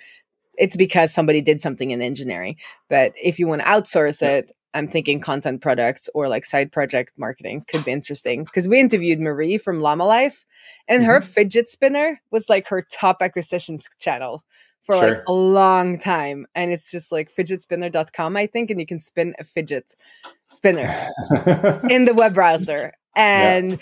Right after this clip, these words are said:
Speaker 1: um, and that's been, like, a huge, <laughs> huge way for her. Like, for, for a while, that was, like, one of her,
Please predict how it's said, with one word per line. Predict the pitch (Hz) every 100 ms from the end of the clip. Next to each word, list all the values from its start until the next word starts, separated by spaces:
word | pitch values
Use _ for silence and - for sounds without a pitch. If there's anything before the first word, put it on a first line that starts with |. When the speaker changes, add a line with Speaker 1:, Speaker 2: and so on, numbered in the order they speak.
| - - _ _ 190
Speaker 1:
um, | 180 170 170 165 165 147 -
and | 180 175
that's | 175 165 - -
been, | 180 160 156
like, | 151 156
a | 160
huge, | - - 190 170 180 202
<laughs> | - 494
huge | 214 190 170
way | 170
for | 170 165
her. | 196 156
Like, | 151 156
for, | 220 - -
for | 277
a |
while, | 240 190 165
that | 165
was, | 160
like, | 147 151
one | 143
of | 143
her, | 143 135